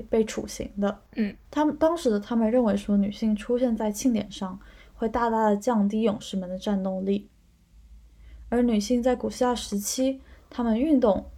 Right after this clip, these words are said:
Speaker 1: 也只是为了要生出更强大的孩子。像斯巴达族，他们认为说，女性在生产前、在生育前运动的话，是会帮助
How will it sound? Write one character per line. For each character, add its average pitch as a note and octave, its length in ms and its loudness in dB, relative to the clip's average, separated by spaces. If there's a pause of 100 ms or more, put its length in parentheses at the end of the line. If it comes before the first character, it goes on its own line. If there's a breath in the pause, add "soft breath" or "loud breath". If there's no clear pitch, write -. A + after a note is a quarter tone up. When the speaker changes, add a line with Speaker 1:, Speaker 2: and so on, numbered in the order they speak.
Speaker 1:
也 - 160 2
只 G#3 160 -6
是 G#3+ 160 2
为 C4 200 8
了 G3+ 160 4
要 G3+ 140 4
生 G#3+ 220 0
出 G#3+ 120 -2
更 A3+ 160 2
强 G3+ 220 -2
大 G3 100 0
的 F#3+ 80 -2
孩 F#3 300 -4
子。 - 320 -12 (140)
像 A3 200 0
斯 G#3+ 220 0
巴 A#3+ 160 2
达 G#3 180 4
族， G#3+ 240 -4
他 A3 200 -4
们 G#3+ 120 2
认 C4+ 200 6
为 F#3+ 120 2
说， G3 460 0 (320 loud breath)
女 F#3 160 0
性 A3+ 260 0
在 A3 320 2
生 A#3+ 280 -2
产 G#3+ 260 -6
前、 G3 400 -4 (260)
在 A3+ 140 -2
生 B3 260 2
育 C4 140 6
前 G3 240 -4
运 B3+ 180 6
动 B3+ 220 4
的 G3+ 60 4
话， G3+ 260 -4 (300 loud breath)
是 - 120 -4
会 G#3+ 140 2
帮 A3 220 2
助 G#3 260 0